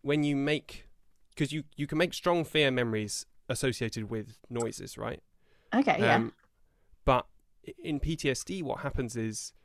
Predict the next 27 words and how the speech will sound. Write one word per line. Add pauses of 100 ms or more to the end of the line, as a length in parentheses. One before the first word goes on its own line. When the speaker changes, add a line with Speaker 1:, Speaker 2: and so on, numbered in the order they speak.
(340)
Speaker 1:
you
o-,
you
start
to
overgeneralize,
right? (100)
So
you, (140)
it's
no
longer
the
specific
noise
which
makes
you
afraid.
It's
all
noises
Speaker 2:
Mm.
Speaker 1:
that
sound
like
that.